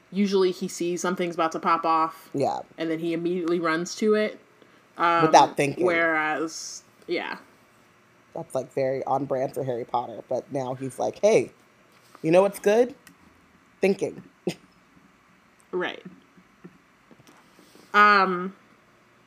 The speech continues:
Speaker 1: and so then, of course, Ron is, like, the one on, he's, like, the, you know, he's on one side, and he's like,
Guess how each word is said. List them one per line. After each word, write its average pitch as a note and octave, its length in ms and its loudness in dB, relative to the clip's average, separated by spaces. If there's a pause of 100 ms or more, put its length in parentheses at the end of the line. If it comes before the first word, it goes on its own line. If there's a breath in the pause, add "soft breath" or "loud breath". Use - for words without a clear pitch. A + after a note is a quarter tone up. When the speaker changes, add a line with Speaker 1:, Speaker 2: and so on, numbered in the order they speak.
(800)
Speaker 1:
and A#3 140 2
so B3 120 4
then, A#3 480 6
of - 160 -2
course, A3 280 4
Ron G3 460 6
is, E3+ 260 -2
like, E3 360 -2
the F3+ 80 -2
one E3 340 -2
on, D#3+ 260 -2
he's, E3+ 240 -10
like, D3+ 260 -6
the, E3 180 -8 (100)
you E3+ 100 -10
know, C#3 120 -10
he's D#3+ 160 -14
on E3 140 -10
one E3 180 -6
side, D3 340 -4 (400 soft breath)
and D3 80 -14
he's D#3 180 -14
like, C#3 320 -4